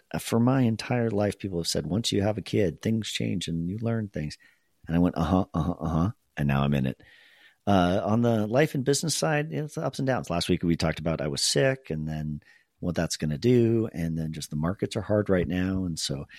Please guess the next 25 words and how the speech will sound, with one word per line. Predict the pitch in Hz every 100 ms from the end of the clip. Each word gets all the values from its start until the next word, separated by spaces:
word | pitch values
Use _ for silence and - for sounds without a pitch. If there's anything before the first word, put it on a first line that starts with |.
| - _
I've | -
got | -
a | 78
lot | 78
of, | 76 65
uh, | 67 65 65 - _ _ _ - - _ _ _ _ -
I've, | 82 - 85 80
on | 73 73
the | 76 67
C | - 101 80
E |
O | 123
side, | 156 - 73 73 80 _ _ _ _ _
I've | 90
got | 92 90
a |
lot | 87 87
of | 80
desperate | 67 85 - 80
clients, | - 80 76 - - _ -
uh, | 82 69 65 -
on, | 76 73 69 -
on | 76 73
big | 73 78
discounts. | 95 92 - 62 65 -